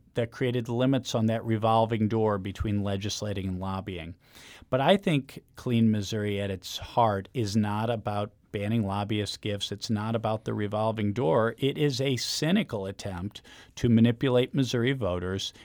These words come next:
in order to get this new redistricting scheme that I refer to as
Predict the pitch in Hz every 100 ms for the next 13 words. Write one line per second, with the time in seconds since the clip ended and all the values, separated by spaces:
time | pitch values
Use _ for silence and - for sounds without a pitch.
0 | - 117 110 117 120 151 120 101 - 104
1 | 101 - 110 104 104 110 101 127 - -
2 | 117 - 90 90 - - 92 82 87 -
3 | - - - - - - - 104 107 110
4 | 117 113 - 120 156 156 135 - 117 117
5 | - - 107 117 110 110 107